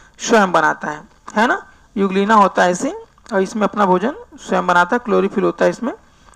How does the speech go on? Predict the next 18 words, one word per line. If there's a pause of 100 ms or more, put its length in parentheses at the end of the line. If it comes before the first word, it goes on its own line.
(240)
ठीक
है
ना। (200)
इसमें
एक
तरह
से
ऐसे
होता
है, (580)
जिसको
flagella
बोलते
हैं।
क्या
बोलते
हैं,
flagella।